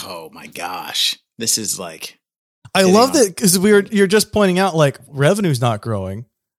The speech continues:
Speaker 2: but the ad account looks fine. And not knowing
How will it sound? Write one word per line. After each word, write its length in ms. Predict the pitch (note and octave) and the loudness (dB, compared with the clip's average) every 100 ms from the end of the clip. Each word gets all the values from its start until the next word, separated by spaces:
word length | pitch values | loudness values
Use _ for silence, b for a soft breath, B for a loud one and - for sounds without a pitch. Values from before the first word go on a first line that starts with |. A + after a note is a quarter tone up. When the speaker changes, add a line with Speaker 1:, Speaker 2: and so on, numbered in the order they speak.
| _ | _
Speaker 2:
but 140 | C#3+ B2+ | -4 -2
the 140 | C#3 | -2
ad 120 | E3 | -2
account 340 | C#4 - G#2+ G#2 _ _ _ - | -4 -4 -6 -8 _ _ _ -6
looks 420 | E3 - - - - _ | -6 -4 -6 -6 -10 _
fine. 540 | - D#3+ A3 - - _ _ _ _ _ - - - | -8 -6 -6 -10 -16 _ _ _ _ _ -18 -12 -2
And 400 | D3+ D3 C#3+ C3+ _ _ _ _ _ _ _ | 2 2 0 -6 _ _ _ _ _ _ _
not 360 | D3 E3+ G#3 - | 0 0 0 -2
knowing 540 | E3 E3+ G3+ F3+ D#3 | 0 2 2 2 -2